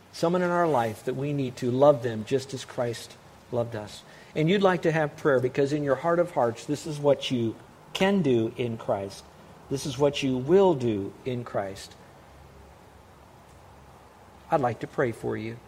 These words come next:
and come alongside you. Would you slip up your hand? Is there anyone here today like that? Thank you. Thank you. Our gracious Heavenly Father, we thank you that you've proven yourself so faithful to us.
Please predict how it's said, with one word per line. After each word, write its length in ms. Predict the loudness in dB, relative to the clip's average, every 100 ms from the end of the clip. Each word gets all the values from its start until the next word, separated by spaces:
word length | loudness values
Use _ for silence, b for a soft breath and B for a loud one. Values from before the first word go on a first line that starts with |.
| -12
and 120 | -8
come 140 | -6
alongside 580 | -4 -4 -6 -8 -10 -8 -8
you. 60 |
Would 100 | -8
you 80 | -8
slip 260 | -6 -4 -6
up 160 | -4
your 80 | -4
hand? 220 | -2 -4
Is 100 | -6
there 100 | -6
anyone 260 | -6 -6 -6
here 160 | -6
today 400 | -6 -6 -6 -6 -10
like 180 | -12 -10
that? 200 | -14 -16 -18 -12
Thank 260 | -12 -12 -16
you. 80 | -18 -20 -20 -20 -20 -20 -20
Thank 160 | -20 -20
you. 60 | -20 -20 -20 -20 -20 -14 -14 B B B B B
Our 100 | 4
gracious 400 | 6 4 2 0
Heavenly 260 | 0 0
Father, 380 | 0 0 0 -2
we 100 | -2
thank 300 | 0 0 0
you 60 | -2
that 220 | -2 -2
you've 360 | 0 0 -4 -4
proven 320 | -2 -2 -4
yourself 500 | -4 -4 -2 -4 -6
so 240 | -4 -4
faithful 460 | -2 -6 -6 -8 -10
to 160 | -8
us. 320 | -6 -8 -10